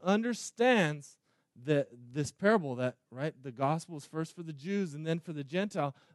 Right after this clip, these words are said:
but she believes that, that God's radical grace is so great that there's so much food on that table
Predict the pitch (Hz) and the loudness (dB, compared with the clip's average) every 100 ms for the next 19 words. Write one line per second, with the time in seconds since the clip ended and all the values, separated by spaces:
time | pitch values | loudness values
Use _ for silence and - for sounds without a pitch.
0 | - 156 - 190 160 170 208 277 214 165 | 0 0 0 -4 2 4 6 6 4 4
1 | 160 143 - _ - 156 139 175 214 175 | 2 2 -2 _ -2 0 4 8 8 8
2 | 160 175 208 254 - 277 185 220 254 196 | 8 10 12 10 6 2 6 10 12 12
3 | 165 156 151 - 220 262 214 233 226 170 | 8 0 -8 2 10 10 8 6 8 8
4 | 143 - _ _ _ _ _ 156 151 151 | 4 -6 _ _ _ _ _ 2 4 0
5 | - - 240 277 311 294 - - 262 294 | 0 6 12 12 12 12 12 4 4 8
6 | 262 202 190 196 208 - 226 190 131 127 | 10 8 8 4 2 0 2 2 -2 -10